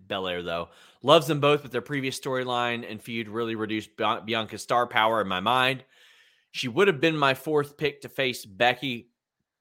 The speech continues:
behind Ronda, Rhea, Bliss, or a healthy Bayley over Bianca. I, I just, I don't trust them to book Bliss. I think Rhea sh-, should be winning all of her matches,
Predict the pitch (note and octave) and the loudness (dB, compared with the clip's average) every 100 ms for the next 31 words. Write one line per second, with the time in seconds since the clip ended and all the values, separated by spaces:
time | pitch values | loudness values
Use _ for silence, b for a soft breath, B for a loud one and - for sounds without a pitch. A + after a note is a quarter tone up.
0 | _ A#2+ A#2+ A2+ G#2 C3+ D3 C#3+ A#2 B2 | _ -2 0 0 2 2 2 0 0 0
1 | B2 G#2+ A2 A2+ G#2+ G2 G2 F#2+ G#2+ - | 2 2 0 0 0 -4 -4 -2 -2 -2
2 | G#2+ F#2+ G2+ F#2+ F#2+ F#2+ F2 F#2 E2 F2 | -10 -6 -4 -2 -2 -6 -8 -10 -6 -6
3 | E2+ - E2+ - G#2+ A#2 F#2+ F#2+ G#2+ G#2+ | -6 -10 -10 0 2 2 -2 -2 0 0
4 | G#2 - - _ _ _ _ A2 B2+ C#3 | -4 -8 -14 _ _ _ _ 0 2 0
5 | C#3 - C3 - C#3 C3 C3 F2 E2 A#2 | -2 -4 -4 -4 -6 -6 -6 -10 -2 0
6 | E3+ - - _ _ - D#3+ F3+ G3 - | 0 -2 -20 _ _ -4 0 0 -4 -10
7 | - b b b A#2+ A#2+ C#3+ B2+ A2 A#2 | -16 b b b -2 -2 -2 -4 -4 -4
8 | C#3 E3 F#3 D#3 - - _ _ _ _ | 0 2 0 -4 -10 -14 _ _ _ _
9 | _ - D3+ A#2+ A#2 A2 B2 B2 A#2 G#2+ | _ -8 -8 -6 -6 -2 0 0 -4 -8
10 | - G2+ A#2+ C3+ D#3+ D#3+ E3 C#3+ C#3 A#2 | -2 6 10 10 10 8 8 6 6 4
11 | C3 A#2 G2+ F#2+ - G1+ - | 2 4 -2 -4 -12 -16 -20